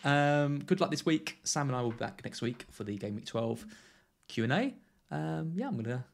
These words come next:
get in my car. I can't do the, the steering 'cause I've got Jake on my lap and I can't lift my right arm, but <laughs> there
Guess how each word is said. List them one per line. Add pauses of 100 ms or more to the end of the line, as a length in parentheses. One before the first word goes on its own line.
(180)
get
in
my
car. (260)
I
can't
do
the, (200)
the
steering
'cause
I've
got
Jake
on
my
lap
and
I
can't
lift
my
right
arm,
but
<laughs>
there